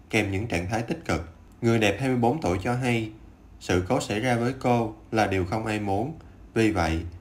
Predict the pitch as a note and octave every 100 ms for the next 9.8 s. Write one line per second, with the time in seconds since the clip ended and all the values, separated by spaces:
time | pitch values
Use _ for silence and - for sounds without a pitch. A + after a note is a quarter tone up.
0 | - - C3 F#2+ F#2+ F#2 F2+ F#2+ G#2+ B2
1 | A#2 F2+ F#2 F#2 F2 F2 E2 F#2+ E2+ G2+
2 | G#2 G#2 A2+ A#2+ G#2+ G2 - - - F#2
3 | F2+ F2 F2 E2 F2 - G2+ B2+ F#2 G2+
4 | F2+ D#2+ E2 - - - - - A#2 G#2+
5 | B2+ - G2+ A#2 B2 G#2 G2 G#2 G2 E2+
6 | D#2+ - - - - F#2 A#2+ G2 A2 A#2
7 | B2+ A#2 - B2+ A#2+ A#2 A2+ A#2+ A2 G#2
8 | - - - - - - A#2 G#2 G2 B2
9 | A2 C3 B2 G#2+ G#2+ G#2+ F#2+ F2+